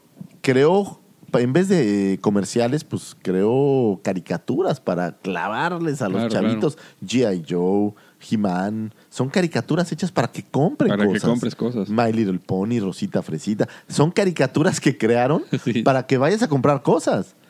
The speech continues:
Speaker 2: De hecho, ahí en la,
Speaker 1: Ese es el core.
Speaker 2: en el, en el documental este de The Toys That Made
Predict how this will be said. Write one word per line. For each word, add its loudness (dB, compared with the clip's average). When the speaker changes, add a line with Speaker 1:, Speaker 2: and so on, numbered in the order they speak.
Speaker 2:
De 0
hecho, 2
ahí 4
en 0
la, 4
Speaker 1:
Ese 2
es -2
el 0
core. -2
Speaker 2:
en 0
el, 0
en -4
el 0
documental -2
este -6
de -2
The -2
Toys 0
That 0
Made 0